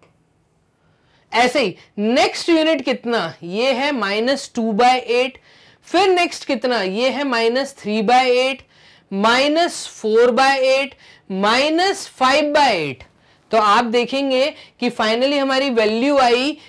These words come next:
कौन सी, ये वाली, और ये कितनी है, इसको हम डिनोट कर देते हैं ए के साथ। ये हमें दिया है माइनस फ़ाइव बाय एट। ये कितना होगा, माइनस सिक्स बाय एट,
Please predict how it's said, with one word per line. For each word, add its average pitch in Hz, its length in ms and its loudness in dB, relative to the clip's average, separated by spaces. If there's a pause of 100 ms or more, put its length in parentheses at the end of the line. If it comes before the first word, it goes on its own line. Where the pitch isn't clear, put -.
(160)
कौन 277 280 4
सी, 311 380 -4 (220)
ये 165 200 -2
वाली, 117 340 -10 (460)
और 190 120 0
ये 220 260 0
कितनी 277 440 -2
है, 294 240 -4 (240)
इसको 226 280 -4
हम 233 160 -2
डिनोट 196 340 -2
कर 196 140 -2
देते 196 240 -2
हैं 208 300 -10
ए 180 120 0
के 220 180 0
साथ। 220 600 -4
ये 208 240 0
हमें 214 320 -4
दिया 175 300 -2
है 208 180 -6 (320)
माइनस 185 560 -4
फ़ाइव 160 340 -4
बाय 202 360 -4 (340)
एट। 127 260 -8 (3500)
ये 233 220 -2
कितना 311 320 0
होगा, 311 260 4
माइनस 262 420 0
सिक्स 277 240 -4
बाय 311 260 2
एट, 359 200 0